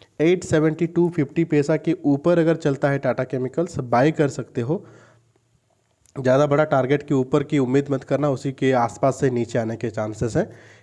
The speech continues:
एट सेवेंटी एट नाइंटी फ़ाइव पैसा तक टारगेट है और एट नाइंटी वन नाइंटी पैसा, यहाँ तक आपको टारगेट रहेगा। तो गाइस, अगर मेरा वीडियो को पसंद आया होगा, वीडियो को लाइक करके चैनल सब्सक्राइब करिए और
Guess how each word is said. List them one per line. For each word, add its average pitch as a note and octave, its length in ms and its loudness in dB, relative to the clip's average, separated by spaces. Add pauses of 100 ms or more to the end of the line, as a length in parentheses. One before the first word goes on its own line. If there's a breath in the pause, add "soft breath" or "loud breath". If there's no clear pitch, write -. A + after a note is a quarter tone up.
(140 loud breath)
एट E3+ 280 2
सेवेंटी D#3 400 2
एट D3 220 0
नाइंटी A#2+ 280 0
फ़ाइव C#3+ 260 0
पैसा C#3 240 0
तक D3 120 0
टारगेट C#3 440 0
है G#3+ 200 -4 (340 soft breath)
और C3 240 2
एट F#3 280 2
नाइंटी C#3 340 2
वन D#3 180 2
नाइंटी A#2+ 380 -2
पैसा, G#2 380 -8
यहाँ C3+ 220 -4
तक C#3+ 140 -2
आपको A#2+ 220 -4
टारगेट G#2 460 -4
रहेगा। G#2 320 -10 (440 loud breath)
तो C3 60 -2
गाइस, D3 240 2
अगर D#3 180 2
मेरा D3+ 140 2
वीडियो D3 320 4
को D#3 140 -2
पसंद C#3+ 340 0
आया C#3 160 4
होगा, C#3 200 0
वीडियो C3 240 0
को C3+ 100 0
लाइक C3+ 240 0
करके C#3 220 0
चैनल B2 320 -2
सब्सक्राइब C3 440 -4
करिए C#3 360 -4 (340 loud breath)
और C3 360 0